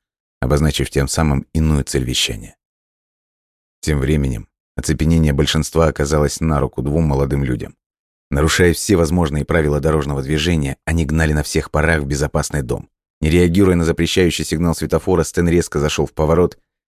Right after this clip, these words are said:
и так как движение основной массы автотранспорта остановилось,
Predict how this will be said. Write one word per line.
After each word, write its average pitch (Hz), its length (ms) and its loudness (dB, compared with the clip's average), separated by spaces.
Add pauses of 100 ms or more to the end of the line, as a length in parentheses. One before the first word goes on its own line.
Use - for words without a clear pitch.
(100)
и 69 60 -4
так 78 160 -2
как 71 140 -2
движение 78 480 2
основной 78 340 0
массы 76 300 0
автотранспорта 71 680 -2
остановилось, 76 720 -2